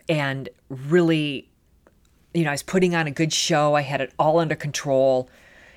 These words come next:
You know, I wanted to make it seem like I was always two steps ahead. I always had a,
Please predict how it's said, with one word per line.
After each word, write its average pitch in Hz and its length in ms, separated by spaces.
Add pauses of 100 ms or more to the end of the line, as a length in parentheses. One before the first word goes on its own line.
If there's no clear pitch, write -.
You 160 120
know, 143 80
I 143 60
wanted 160 320
to 139 120
make 147 200
it 147 100
seem 160 440
like 135 220
I 131 80
was 123 180
always 165 360
two 160 160
steps - 280
ahead. 143 300
I 139 140
always 147 240
had 156 140
a, 143 80